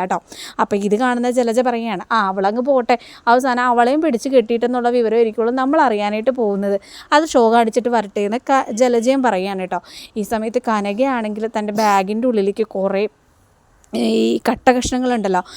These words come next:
കട്ട കഷ്ണങ്ങളൊക്കെ പിറക്കിയിട്ടുകൊണ്ടാണ് കനക പോകുന്നത്. കനകയുടെ ഉള്ളിൽ മറ്റൊരു പ്ലാൻ ഉണ്ട് ട്ടോ.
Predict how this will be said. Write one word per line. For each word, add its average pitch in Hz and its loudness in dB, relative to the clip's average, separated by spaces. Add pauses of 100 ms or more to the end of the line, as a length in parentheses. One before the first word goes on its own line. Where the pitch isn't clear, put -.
(140)
കട്ട 226 0
കഷ്ണങ്ങളൊക്കെ 247 0
പിറക്കിയിട്ടുകൊണ്ടാണ് 220 -2 (360)
കനക 254 2
പോകുന്നത്. 208 0
കനകയുടെ 202 0
ഉള്ളിൽ 226 4
മറ്റൊരു 254 0
പ്ലാൻ 247 0
ഉണ്ട് 226 -2
ട്ടോ. 190 0